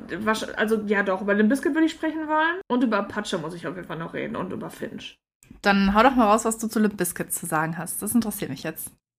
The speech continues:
Speaker 1: Also, okay, ich möchte ganz kurz, ähm, dann hier auch noch mal meinen Seelenfrieden loswerden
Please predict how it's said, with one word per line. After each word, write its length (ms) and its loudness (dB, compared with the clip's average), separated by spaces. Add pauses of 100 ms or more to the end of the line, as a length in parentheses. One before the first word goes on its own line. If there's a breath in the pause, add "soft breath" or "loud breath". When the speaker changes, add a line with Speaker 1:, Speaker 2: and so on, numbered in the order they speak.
(140)
Speaker 1:
Also, 300 2
okay, 320 -2
ich 120 -6
möchte 340 2
ganz 320 4
kurz, 560 0 (500)
ähm, 640 4
dann 220 4
hier 320 4
auch 160 0
noch 180 0
mal 180 0
meinen 420 4
Seelenfrieden 640 6
loswerden 760 2